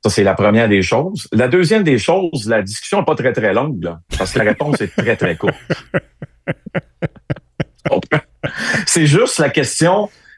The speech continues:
Mais Simon, qu'est-ce qui se passe avec toi ? » Alors, Simon M, je peux saluer. Bon, euh, souper ce soir, demain, réveillon, et cetera. Et tu vas pouvoir raconter ça à tes amis, que t'as, t'as une question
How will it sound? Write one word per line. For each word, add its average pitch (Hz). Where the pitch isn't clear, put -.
Mais 120
Simon, 151
qu'est-ce -
qui -
se -
passe 160
avec 98
toi ? » 85
Alors, 117
Simon 180
M, 175
je -
peux 120
saluer. 147
Bon, 156
euh, 104
souper 156
ce 127
soir, 139
demain, 135
réveillon, 104
et -
cetera. 104
Et 107
tu -
vas 117
pouvoir 131
raconter 117
ça 131
à 120
tes 98
amis, 101
que 90
t'as, 98
t'as -
une 113
question 147